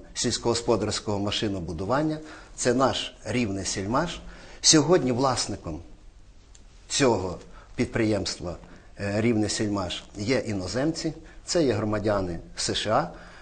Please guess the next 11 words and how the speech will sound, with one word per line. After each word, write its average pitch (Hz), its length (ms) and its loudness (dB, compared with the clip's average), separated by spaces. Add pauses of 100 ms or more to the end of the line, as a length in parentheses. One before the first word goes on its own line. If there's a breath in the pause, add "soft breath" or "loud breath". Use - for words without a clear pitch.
(220 loud breath)
Е, 101 400 -2 (320)
сьогодні, 104 640 2 (220)
м, 95 180 -6 (220)
вони 120 220 2
мають 104 580 0
дев'яносто 120 500 0
сім 104 260 -2
відсотків 101 600 -4 (160)
акцій 110 380 0
цього 92 280 -6
підприємства. 104 800 -4